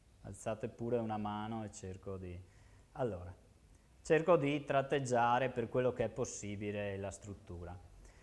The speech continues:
Allora, ho un div che ha un I D map, ok? Quindi ho, questo è il contenitore della mappa. Per qualche strano motivo, sostanzialmente,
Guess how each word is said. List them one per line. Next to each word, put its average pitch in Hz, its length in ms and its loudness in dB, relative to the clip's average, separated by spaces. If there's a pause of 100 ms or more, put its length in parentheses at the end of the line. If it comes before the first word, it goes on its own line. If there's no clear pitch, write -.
(200)
Allora, 151 480 6
ho 190 260 10
un 202 220 6
div 214 760 4
che 190 180 6
ha 117 300 8
un 196 180 2
I 214 120 4
D 147 400 2
map, 123 600 -2 (380)
ok? 135 480 2
Quindi 127 400 -2
ho, 165 320 4
questo 214 340 6
è 156 280 8
il 202 140 2
contenitore 190 840 4
della 127 260 4
mappa. 107 720 -2 (540)
Per 226 240 6
qualche 170 340 10
strano 156 340 4
motivo, 196 600 2
sostanzialmente, 151 1400 0